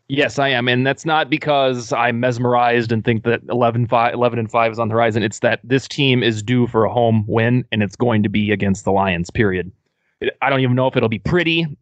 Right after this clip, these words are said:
I don't know how, how it'll shake down, but the Vikings will win next week against the Lions in their building. Um, God, have they lost five in a row, six in a row at U S Bank Stadium, something like that? Um, go,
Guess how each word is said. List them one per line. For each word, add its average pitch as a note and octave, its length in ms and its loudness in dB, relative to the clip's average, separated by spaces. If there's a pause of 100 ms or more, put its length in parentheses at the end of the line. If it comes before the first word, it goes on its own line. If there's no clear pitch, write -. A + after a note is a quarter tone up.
I A2+ 100 0
don't A#2 140 0
know A#2 480 0
how, C3+ 420 2
how C3 220 0
it'll B2+ 100 0
shake C3 280 0
down, C3 300 0
but A#2+ 140 -4
the A2+ 100 0
Vikings B2 480 -2
will A#2+ 340 2
win A2 360 0
next A2 260 -2
week G#2+ 160 0
against G2+ 220 -2
the A2 80 -4
Lions G#2 460 2
in A2+ 140 4
their G#2+ 100 4
building. G2+ 440 2 (260)
Um, G#2 400 2
God, A#2+ 260 0
have G#2+ 100 -6
they A#2+ 80 2
lost A2+ 380 -2
five B2 300 0
in C3+ 60 0
a C3+ 60 0
row, C#3 400 -2
six - 320 -6
in D3 60 -2
a C3+ 40 -2
row C3+ 360 0
at B2+ 60 -4
U C3 100 2
S C3 100 0
Bank C3 200 -2
Stadium, C#3 220 -2
something C#3 280 -4
like A#2+ 200 -2
that? G#2+ 240 0 (340)
Um, B2+ 300 0
go, D3 100 2